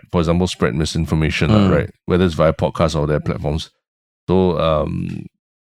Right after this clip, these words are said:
Speaker 1: uh, I think the U S, uh, Alex, what was his name? Alex, uh,
Speaker 2: Alex Jones.
Speaker 1: Alex Jones, yeah. He's been fined, like, almost a billion dollars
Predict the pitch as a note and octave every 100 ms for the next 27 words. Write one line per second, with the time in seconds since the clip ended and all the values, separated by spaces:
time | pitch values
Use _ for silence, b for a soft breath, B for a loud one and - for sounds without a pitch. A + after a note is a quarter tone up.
0 | _ _ _ - G2 F2 F#2 A#2 F#2+ E2
1 | F2 F#2+ F2+ - - _ _ _ - C#2
2 | D#2 D#2 D2 C#2+ C#2+ C#2+ C#2 - F#2 F#2+
3 | - - F#2 G#2 F#2+ E2+ F2 D2 F2+ E2+
4 | - D#2+ F#2+ E2 F#2 F2 E2+ - - _
5 | _ _ _ _ _ _ _ _ _ -
6 | F2+ E2+ F2 F2+ E2 F2 D2 _ _ _
7 | _ - F2+ F#2 E2+ G2+ G2+ G2 D#2+ D2+
8 | F2+ G#2+ F2 C#2+ E2+ F#2+ F2+ E2 E2 E2+
9 | D#2+ -